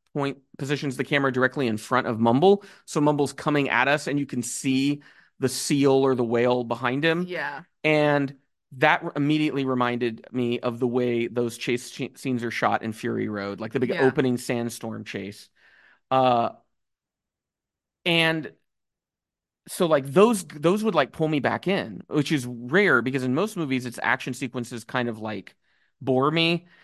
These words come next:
Speaker 2: Mm-hmm.
Speaker 1: because they just don't show you anything interesting. It's just kind of hitting beats and, like, "Oh, I've seen, uh, visual gags like that before," or whatever. But this did feel a little, there was a much more thought put into it.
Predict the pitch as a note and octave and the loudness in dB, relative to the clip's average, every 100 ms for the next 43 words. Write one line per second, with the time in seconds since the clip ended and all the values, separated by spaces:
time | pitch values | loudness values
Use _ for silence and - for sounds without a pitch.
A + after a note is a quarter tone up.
0 | - G3+ D#3 D#3+ C3 D3 C3+ C#3+ - D3 | -20 -6 -2 0 2 2 0 -2 -2 -4
1 | C#3 - C3 B2+ C3 A#2 B2+ B2 A#2 A2 | -2 -4 -2 0 0 0 -2 -2 -4 -6
2 | - C3+ - C#3 A#2+ - B2+ - - A#2 | -6 -8 -6 -4 -6 -6 -10 -8 -4 -4
3 | G#2+ A#2+ B2+ B2 A#2 A#2+ A#2 - A#2 G#2+ | -4 -4 -2 -2 -2 -4 -6 -8 -8 -6
4 | G2+ - C#3+ C3 C#3 - B2+ A#2 A2 - | -6 -2 2 4 2 2 -2 -2 -4 -8
5 | _ _ _ _ A#2+ A2 G#2+ F#2 - A#2+ | _ _ _ _ -2 0 0 -4 -4 0
6 | C3 B2 A#2+ A2+ G2+ G#2+ G#2 G#2+ - G2 | 2 2 0 0 0 -2 -6 -6 -4 -4
7 | F#2 G2 G2+ G2 G2 G2 G#2 - _ - | -4 -8 -10 -14 -14 -14 -16 -20 _ -2
8 | D3+ F#3+ D3 F#3+ F3+ - - F#3+ E3 D#3+ | 0 2 2 -2 -2 -8 -6 -2 2 2
9 | D#3 - C3 B2 C3+ C#3+ C#3+ C#3 - C#3+ | 2 0 0 2 2 2 0 -2 -4 -2
10 | C#3+ D3 D#3+ - D#3 - - G#2+ - - | -2 0 -2 -2 -4 -2 -2 -2 -2 -10
11 | G2+ - - - | -12 -12 -14 -14